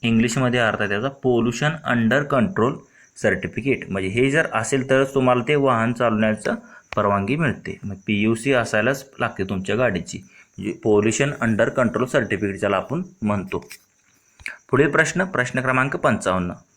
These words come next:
तीन मार्गिका असणाऱ्या द्रुतगती मार्गावरील सर्वात उजव्या बाजूची मार्गिका कशासाठी वापरली जाते? म्हणजे एक्सप्रेसवेवरती तुम्ही जर आता म्हणजे जात आहात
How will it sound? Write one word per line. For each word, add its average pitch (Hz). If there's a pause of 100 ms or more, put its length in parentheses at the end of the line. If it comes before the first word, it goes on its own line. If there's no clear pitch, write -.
(800)
तीन 170 (160)
मार्गिका 123 (240)
असणाऱ्या 123 (240)
द्रुतगती 120 (240)
मार्गावरील 110 (420)
सर्वात 120 (220)
उजव्या 113 (500)
बाजूची 113 (120)
मार्गिका 113
कशासाठी 117 (100)
वापरली 101 (220)
जाते? 101 (320)
म्हणजे 117
एक्सप्रेसवेवरती 147
तुम्ही 143
जर 139
आता 135 (720)
म्हणजे 113 (120)
जात 113
आहात 95